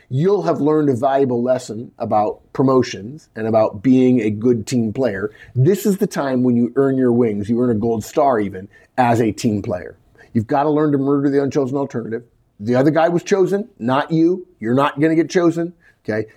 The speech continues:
You've gotta let that go, and you've got to engage in effective behaviors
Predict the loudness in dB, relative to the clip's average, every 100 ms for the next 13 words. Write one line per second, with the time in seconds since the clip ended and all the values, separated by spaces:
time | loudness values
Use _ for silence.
0 | -10 -2 0 2 0 2 -2 0 0 2
1 | 2 0 -6 _ _ -4 0 0 2 0
2 | 2 0 2 2 2 2 -2 0 -2 0
3 | -2 2 2 2 2 0